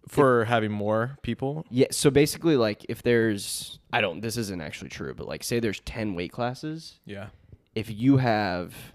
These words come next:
Speaker 2: ten people to compete in each weight class, if you go up against a school who doesn't have someone in, say, like, one sixty,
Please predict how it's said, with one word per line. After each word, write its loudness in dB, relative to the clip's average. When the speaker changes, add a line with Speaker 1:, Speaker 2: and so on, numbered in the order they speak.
Speaker 2:
ten -2
people -4
to -18
compete -8
in -8
each -8
weight -4
class, -10
if -16
you -6
go 2
up -2
against -6
a -10
school -6
who -10
doesn't -10
have -8
someone -10
in, -10
say, -6
like, -8
one -10
sixty, -10